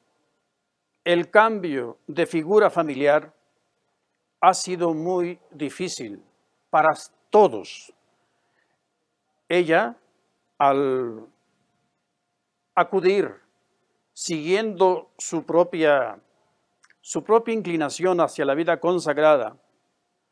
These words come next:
sabiendo que se había forjado como una mujer de temple firme, con grandes ilusiones, con grandes perspectivas de vida, salía de su casa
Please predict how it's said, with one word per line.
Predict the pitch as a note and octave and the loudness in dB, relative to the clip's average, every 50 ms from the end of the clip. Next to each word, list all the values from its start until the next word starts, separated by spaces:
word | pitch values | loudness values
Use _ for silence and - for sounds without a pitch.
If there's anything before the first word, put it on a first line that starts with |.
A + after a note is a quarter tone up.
| _ _ _ _ | _ _ _ _
sabiendo | - - - - G3+ F3+ F3 G3+ G#3+ A3+ B3 B3 A#3 A#3 A3 A3+ | -12 -8 -2 2 2 2 2 0 -2 -2 -2 2 6 6 6 6
que | G3+ F#3 | 4 0
se | D#3+ - F#3 E3+ | -2 0 0 0
había | D#3+ D3+ F3 F#3+ G3+ G3+ F#3+ | 0 0 0 2 2 2 2
forjado | - - E3+ D#3+ - - - E3 F3 F3 F#3 F3+ | 2 2 2 2 0 0 2 4 4 4 4 2
como | F3+ D#3 D#3 D#3+ F3+ | 0 -4 -4 -2 0
una | F3+ E3+ | 0 0
mujer | D#3+ D#3 B2+ - D#3 E3 F3 E3 | 0 -2 -4 -2 0 0 0 0
de | D3 D#3 | 0 -4
temple | D3 - - F3 F3+ D#3+ D#3 E3 D3 | -4 -4 -4 -4 -4 -4 -6 -6 -4
firme, | - F#3+ F3 D3+ C3+ B2 A#2 G#2+ G#2 G#2 _ _ _ _ _ _ _ _ _ _ _ _ _ _ _ _ _ _ _ _ | -2 -2 -2 -2 -4 -6 -10 -12 -12 -14 _ _ _ _ _ _ _ _ _ _ _ _ _ _ _ _ _ _ _ _
con | - G#3+ G#3+ | 2 2 4
grandes | F#3+ G#3 A#3 B3+ B3+ B3+ - A#3+ | 4 4 2 2 2 0 -2 -2
ilusiones, | A#3 G#3+ G#3 - - F#3+ G#3 A3+ A#3 G#3 F3+ - - | -4 -4 -4 -2 2 2 4 4 2 0 -4 -6 -6
con | E3+ E3+ E3 | -4 -2 0
grandes | F#3 A3+ A#3+ A3 F3 - | 0 0 0 0 -2 -4
perspectivas | F#3+ E3+ D3 - D#3+ - - G3+ G3+ G3 F3+ C#3+ | -6 -6 -6 -6 -10 -6 -2 0 2 2 2 2
de | C#3+ C3+ | 0 -2
vida, | D3 F3 F#3 G#3 A3+ B3 B3 _ _ _ _ _ _ _ _ _ _ _ _ _ _ _ _ _ _ _ _ _ | -2 0 0 0 0 0 -2 _ _ _ _ _ _ _ _ _ _ _ _ _ _ _ _ _ _ _ _ _
salía | - - - - B2 A#2+ C#3 F#3 A#3+ B3 A3+ F#3+ D#3 A#2+ G2+ _ | -16 -12 -8 -8 -6 -4 -4 -2 0 0 0 0 -2 -4 -10 _
de | - D3 C3+ | -10 -8 -8
su | - C3 - | -8 -8 -4
casa | - D#3 D#3 D#3 - - G#2+ F2+ | 0 2 2 2 0 -4 -12 -14